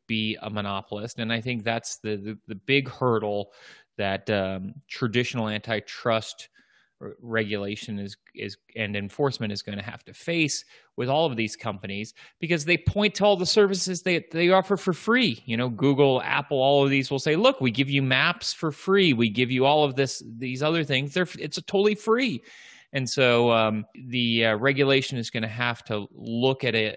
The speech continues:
a different approach. And I think that's why it ultimately will come down to Congress deciding w-,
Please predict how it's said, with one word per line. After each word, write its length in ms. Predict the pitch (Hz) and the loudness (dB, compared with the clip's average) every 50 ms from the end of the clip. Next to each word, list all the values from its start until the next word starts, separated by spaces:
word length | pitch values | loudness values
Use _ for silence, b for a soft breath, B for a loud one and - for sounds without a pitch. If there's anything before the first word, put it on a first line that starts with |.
| - - | -8 -10
a 60 | 123 | -8
different 340 | 95 127 110 - - 107 104 | -8 -8 -8 -6 -6 -6 -6
approach. 640 | - - - 127 120 120 117 110 110 - - - _ B B B B B B B | -6 -2 2 4 6 8 6 6 4 0 -6 -16 _ B B B B B B B
And 160 | 147 143 151 | 0 0 2
I 60 | 147 | 2
think 180 | 143 190 175 151 | 2 0 2 2
that's 300 | 175 165 165 - - 143 | 2 2 0 -2 -6 -4
why 600 | 131 135 139 139 135 135 135 135 135 131 131 110 | 0 2 4 6 6 6 6 6 6 4 4 2
it 140 | 120 131 - - | 0 -4 -2 2
ultimately 640 | 147 147 147 143 - 147 135 131 123 117 120 120 117 | 4 4 4 4 2 -2 -2 -2 -2 -2 0 0 0
will 160 | 110 113 110 | 0 -2 -4
come 240 | - - 127 110 107 | -4 -4 -4 -2 -2
down 320 | 107 110 107 107 107 104 - | 0 0 0 0 -2 -4 -4
to 180 | - - 107 107 - - | -4 -4 -6 -6 -6 -8
Congress 580 | - - 120 120 120 117 113 113 107 - - - | -6 -4 -2 -2 0 0 0 0 0 -2 -4 -10
deciding 840 | 113 107 - - 110 104 104 104 101 104 104 104 101 104 101 104 101 - b b b b b b b - | -8 -6 -4 0 0 2 2 0 0 -2 -4 -4 -4 -4 -4 -6 -6 -10 b b b b b b b -16
w-, 220 | 101 98 95 95 | -16 -14 -14 -16